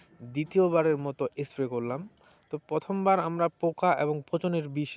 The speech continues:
স্প্রে করেছিলাম। তো এটা দেওয়ার পর সপ্তাহখানেক পর দেখা গেলো যে পচন এবং পোকা কিন্তু রয়ে গেছে, যার কারণে আসলে আমাদের দ্বিতীয়বার স্প্রে দিতে হলো। তো গত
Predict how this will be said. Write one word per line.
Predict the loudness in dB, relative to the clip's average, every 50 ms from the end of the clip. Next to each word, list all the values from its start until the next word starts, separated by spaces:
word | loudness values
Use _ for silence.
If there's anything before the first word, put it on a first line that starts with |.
| -8 -8
স্প্রে | -8 -8 -8 -6 -6
করেছিলাম। | -4 -6 -6 -6 -6 -4 -4 -4 -4 -6 -12 -16 _ _ _
তো | -8 -6 -6
এটা | -4 -2 0 0 0
দেওয়ার | 2 2 4 4 2 2
পর | 0 -4 -4 -4
সপ্তাহখানেক | -4 -10 -10 _ 0 0 0 0 0 -4 -4 -6 -6
পর | -6 -6 -4 -4
দেখা | -4 -4 -4 -2 -2
গেলো | -2 -2 -2 -2
যে | -2 -4 -6 _ -12 -20 -20 -20 _ _ _ -2
পচন | -2 -2 2 2 0 0
এবং | 0 -2 -4 -4 -6 -4
পোকা | -2 0 0 2 2 0
কিন্তু | 0 -2 -2 -2 0 4
রয়ে | 6 6 8 6 4
গেছে, | 0 -4 -6 -8 -12 -14 -12 -6
যার | -2 -2 -2 -2
কারণে | -2 -2 -2 -2 0 -2 -4
আসলে | -6 -6 -6 -4 -4
আমাদের | -4 -4 -6 -8 -8 -8 -6
দ্বিতীয়বার | -8 -6 0 0 2 2 2 0 -2 _ _ _ -20 -20 -20 -20 _ _ _ _ _ -2
স্প্রে | -2 -2 -2 0 2 2 4
দিতে | 4 4 6 6 6
হলো। | 6 4 2 2 0 -2 -2
তো | -4 -2
গত | -2 -2 -2